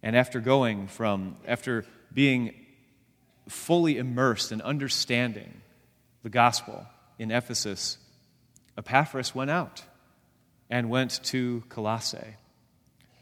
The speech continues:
a smaller city along the road, but not of great distinction.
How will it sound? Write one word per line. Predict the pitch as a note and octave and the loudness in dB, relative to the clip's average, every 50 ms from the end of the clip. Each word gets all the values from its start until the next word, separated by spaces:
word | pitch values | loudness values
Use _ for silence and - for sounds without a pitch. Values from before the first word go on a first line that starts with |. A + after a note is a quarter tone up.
| _ _ - | _ _ -2
a | - | 0
smaller | F3+ - - - D3 C3+ C#3 D3 D3+ | 0 0 0 0 0 2 2 2 0
city | C#3 - - C3 C3 C#3+ D#3+ F#3+ G#3+ F#3+ - _ _ _ _ _ _ _ _ _ _ | -2 -2 0 0 -2 -2 -4 -6 -8 -12 -18 _ _ _ _ _ _ _ _ _ _
along | - F3+ F3 E3+ E3 E3 E3+ F3 | -4 0 4 6 6 6 6 4
the | D#3+ D#3 | 2 0
road, | B2+ A#2 A2 G#2+ G#2+ A2 A#2+ C#3+ E3+ F#3 E3 C3 | 0 2 2 2 4 2 2 0 -2 -4 -4 0
but | B2 C#3 C3+ C3 - - - - - - - D#3 | 4 4 4 4 4 0 -10 -20 -20 -18 -12 -8
not | D3 C#3 C#3+ D3 D3+ - - | -2 2 4 4 4 4 2
of | B2 A#2+ G#2+ G#2 | -2 -2 -2 -2
great | A#2 C3 C3 C3 - A#2+ | 0 2 2 2 2 0
distinction. | C3 B2 - - - D#3+ E3+ D#3 - - G2 F#2+ - - | -2 -2 0 0 0 -2 -2 -2 -4 -8 -10 -14 -16 -20